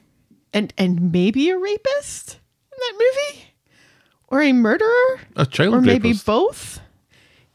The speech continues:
Speaker 1: Yeah. That's not something you want to think of, Keanu Reeves.
Speaker 2: No, and it certainly doesn't set the mood for our
Speaker 1: <laughs> No.
Speaker 2: two hundred ninety-fourth Coronation Street podcast. Helen,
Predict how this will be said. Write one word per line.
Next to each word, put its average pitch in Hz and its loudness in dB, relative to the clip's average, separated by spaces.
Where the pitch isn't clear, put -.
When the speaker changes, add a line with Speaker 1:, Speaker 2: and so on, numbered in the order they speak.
Speaker 1:
Yeah. 320 2
That's - -2
not 381 -8
something 381 -2
you 339 4
want 339 0
to 330 0
think - -4
of, 240 -2
Keanu 254 0
Reeves. 247 -6
Speaker 2:
No, 180 2
and 151 -2
it 131 -4
certainly 190 0
doesn't 123 0
set - 0
the 143 2
mood 127 2
for 110 2
our 113 2
Speaker 1:
<laughs> - -4
No. 247 2
Speaker 2:
two 208 2
hundred 143 4
ninety-fourth 123 0
Coronation 120 -2
Street - -10
podcast. - -4
Helen, 127 0